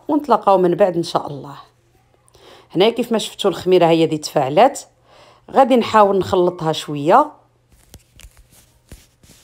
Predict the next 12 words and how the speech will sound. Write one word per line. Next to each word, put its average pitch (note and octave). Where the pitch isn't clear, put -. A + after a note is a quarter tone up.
وغادي G#3
نضيف F#3
هنايا D#3+
واحد D3
القبصه D#3+
من D#3
الملح، D3
لان C#3+
الملح D#3+
ضروري D#3+
في E3
هاد C#3+